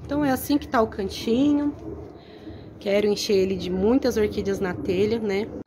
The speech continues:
Então, já comprei várias telhas, né?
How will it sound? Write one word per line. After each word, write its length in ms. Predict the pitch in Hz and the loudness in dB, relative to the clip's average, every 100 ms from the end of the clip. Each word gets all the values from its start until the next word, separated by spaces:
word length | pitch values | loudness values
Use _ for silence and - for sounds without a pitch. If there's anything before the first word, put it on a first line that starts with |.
| _ _ _ _ _ _ _ _ _ _ _ | _ _ _ _ _ _ _ _ _ _ _
Então, 440 | 208 190 - 185 208 | -8 -8 -4 -2 0
já 120 | 208 | 0
comprei 400 | 208 202 180 185 | -2 -6 -4 -2
várias 440 | 180 196 202 - | -2 -2 -2 -6
telhas, 560 | - 185 180 240 254 - | -6 -2 0 0 -2 -4
né? 280 | 185 196 | -6 -4